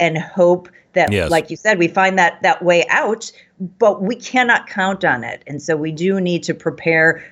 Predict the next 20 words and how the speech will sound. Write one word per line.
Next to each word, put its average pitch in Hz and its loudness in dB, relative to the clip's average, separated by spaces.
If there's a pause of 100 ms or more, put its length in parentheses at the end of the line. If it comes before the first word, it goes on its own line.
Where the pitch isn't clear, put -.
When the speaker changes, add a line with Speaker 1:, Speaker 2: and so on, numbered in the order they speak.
(140)
Speaker 1:
mentally. 180 4
We 156 0
need 160 -2
to 165 -4
prepare 160 -2
our 156 0
finances. 156 2
You 143 -4
know, 147 -2
we 156 -2
need 160 -2
to 165 -2
do 160 4
everything 160 0
we 160 -4
can 160 -2
to 147 -6
protect 160 -4
our 147 0
families, 160 2